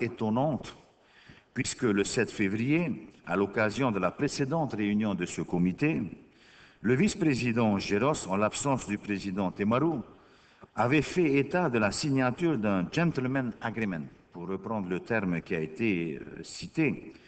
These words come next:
qui permettrait à l'État de débloquer l'avance de six milliards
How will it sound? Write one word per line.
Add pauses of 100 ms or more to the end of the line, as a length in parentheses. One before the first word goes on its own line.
(260)
qui
permettrait
à
l'État (440)
de
débloquer
l'avance
de
six
milliards